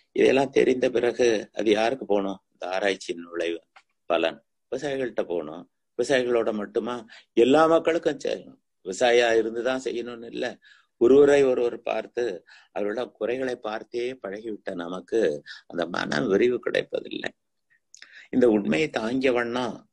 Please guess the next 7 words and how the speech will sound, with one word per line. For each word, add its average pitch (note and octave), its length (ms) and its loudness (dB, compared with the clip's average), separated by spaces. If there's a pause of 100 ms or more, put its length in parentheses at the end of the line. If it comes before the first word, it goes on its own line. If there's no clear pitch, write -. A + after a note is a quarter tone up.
(160)
பார்க்கிற F#2 400 -4
போது F2 540 -4
எல்லாம் G#2 360 -2
இறைக்காட்சிங்கிற G2+ 1040 0
ஒரு E2 280 -2
மறவாத G2 640 -2
நிலைக்கு F#2+ 560 0